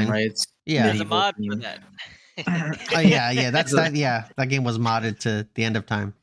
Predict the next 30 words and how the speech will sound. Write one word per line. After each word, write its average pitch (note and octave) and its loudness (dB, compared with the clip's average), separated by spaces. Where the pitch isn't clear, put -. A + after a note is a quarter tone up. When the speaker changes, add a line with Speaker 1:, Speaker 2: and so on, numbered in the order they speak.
Speaker 3:
It's D3+ -10
Speaker 2:
Yeah, D#3+ -4
'cause D3 -6
Speaker 3:
continued, F3+ -4
it D#3 -8
still E3+ -4
gets C3+ -8
brand B2+ -6
new B2 -12
mods. G2 -14
Speaker 1:
Yeah. G#2 -2
Speaker 3:
As B2+ -8
in B2 -14
Speaker 2:
Yeah. E2 -4
Speaker 3:
twenty D#3 -10
twenty-four, D3 -10
it A#2 -16
still - -12
gets B2+ -14
wild A2+ -8
mod G2+ -14
packs. - -18
Speaker 1:
It's - -12
the B2+ -2
goated, A2+ 0
Speaker 2:
Mm-hmm. G#2 -6
Speaker 1:
the C3 0
goated C#3+ -2
Bethesda A2 0
game. G#2 -2